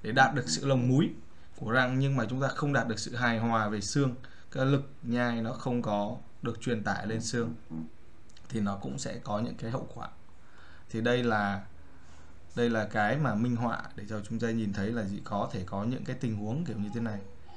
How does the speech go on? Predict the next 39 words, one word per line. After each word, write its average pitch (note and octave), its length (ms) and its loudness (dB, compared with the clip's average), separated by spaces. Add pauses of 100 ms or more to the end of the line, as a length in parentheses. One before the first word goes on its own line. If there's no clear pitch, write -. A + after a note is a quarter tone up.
(380)
Đó. G2 200 -2 (680)
Thì - 100 -6
ở G#2+ 320 2
những C3 280 0
cái, A#2+ 500 2 (580)
à, A2+ 400 4
nếu C3 200 6
mà G3 140 12
chúng - 160 12
ta B2+ 200 8
không, C3+ 260 4 (680)
chúng B2+ 120 -2
ta C3+ 120 4
không C3 180 0
có B2+ 120 2
sự - 160 -2
hài A#2 180 2
hòa A2 200 4
về G2+ 140 -2
xương B2 320 0 (800)
thì, A2 200 2
à, G#2+ 140 4
cái C3 100 0
răng B2+ 200 4
nó B2 60 0
sẽ C#3 140 -2
bị A2+ 120 0
nghiêng B2 320 2
quá G#2+ 180 2
mức D#3 160 2 (1000)
và A2+ 240 6
nó A2 160 4
sẽ A#2+ 160 -2
có A2+ 280 4
những C#3 200 0
cái - 140 -2
sự G#2+ 200 -4
cản F#2 220 -2
trở. - 280 -2